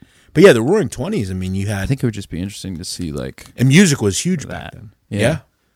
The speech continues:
Speaker 2: I'd probably need to learn how to play the trumpet or some shit.
Speaker 1: You would have.
Speaker 2: Yeah.
Speaker 1: You should watch, um, one of the great shows ever,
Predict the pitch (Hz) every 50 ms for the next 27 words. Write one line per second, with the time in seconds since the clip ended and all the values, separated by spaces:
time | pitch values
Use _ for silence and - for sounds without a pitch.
0 | _ - - 104 - - 120 117 113 98 92 104 92 - - 76 82 82 82 85
1 | - - - - - 90 73 67 - - - 71 - - - - - - - -
2 | - - - - - - - - _ - 123 117 123 135 139 131 101 92 - -
3 | _ - - 78 58 57 - 156 175 - - 226 202 185 175 165 - - 156 139
4 | 123 113 107 101 104 - _ _ _ _ _ - 127 147 160 151 135 117 131 131
5 | 127 - - 135 127 123 120 107 98 110 - 107 110 110 110 98 95 92 90